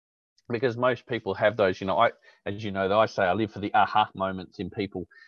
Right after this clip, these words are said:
that I do what I do, I discipline myself to preaching weekly and, um, caring for the congregation, but I'm always hanging out for that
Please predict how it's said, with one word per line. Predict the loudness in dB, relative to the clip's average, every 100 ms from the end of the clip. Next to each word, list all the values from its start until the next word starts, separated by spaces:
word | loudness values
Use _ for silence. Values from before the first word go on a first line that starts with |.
| _ _
that | 0 2
I |
do | 4 4
what | 6 4
I |
do, | 4 2 4 2
I |
discipline | 0 -2 -4 -2 -4
myself | -4 0 2 2 0 -10
to | -6 -4 -6 _ _
preaching | 0 0 0 -4 2
weekly | 2 2 -2 -4 -4 -8 _ _ _
and, | -6 -4 -2
um, | -2 -2 -6 _
caring | 4 6 6
for | 0
the | -6
congregation, | -4 -2 0 4 4 4 -2 -6 -8 _ _ _
but | 2 6
I'm | 8
always | 6 8 6 4
hanging | -2 -4 -2 -2
out | -2 -2
for | -4
that | -4 -4